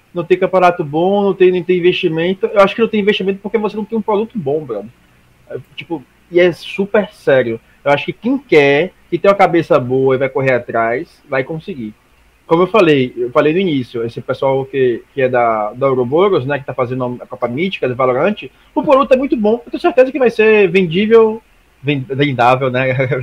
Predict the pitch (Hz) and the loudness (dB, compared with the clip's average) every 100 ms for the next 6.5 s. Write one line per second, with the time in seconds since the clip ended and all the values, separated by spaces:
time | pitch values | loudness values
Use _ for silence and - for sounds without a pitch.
0 | - - - 147 - 180 160 151 165 180 | -6 -10 -10 -8 2 4 6 6 6 6
1 | 214 233 208 226 214 233 185 - - - | 2 2 -2 -4 -2 -2 -2 -8 -18 -4
2 | 202 208 208 233 233 214 226 233 220 226 | 0 2 4 4 4 2 2 2 -4 -4
3 | 233 220 220 226 220 208 214 220 247 240 | 0 2 4 4 2 -2 -4 -2 -4 -2
4 | 202 208 175 143 180 190 185 170 190 190 | -2 0 -2 0 2 2 2 4 2 2
5 | 175 160 156 175 131 151 180 175 165 165 | -4 -4 0 0 2 4 4 4 0 0
6 | 165 151 156 175 180 | 0 0 -2 -4 -6